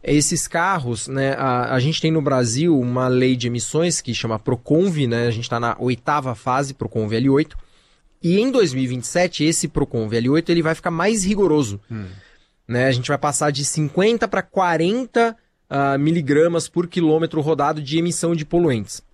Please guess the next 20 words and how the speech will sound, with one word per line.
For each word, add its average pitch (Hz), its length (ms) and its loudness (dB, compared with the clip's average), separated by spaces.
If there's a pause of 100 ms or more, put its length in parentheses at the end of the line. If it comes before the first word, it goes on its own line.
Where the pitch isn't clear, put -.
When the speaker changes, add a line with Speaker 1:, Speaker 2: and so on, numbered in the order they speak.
Speaker 1:
Então, 165 180 -6 (160)
pra 302 380 0 (400)
cumprir 196 680 2
com - 140 -4
essa 135 280 0
meta 120 320 -2
de 107 100 -2
emissão, 107 480 0 (800)
né, 123 160 -2
isso 170 200 2
é - 20 -2
por 156 180 -4
carro, 110 260 -2
né, 110 60 -6
esses 117 180 -8
quarenta 123 300 -2
miligramas 127 380 0
é - 20 2
por 160 220 -2
carro, 104 400 -4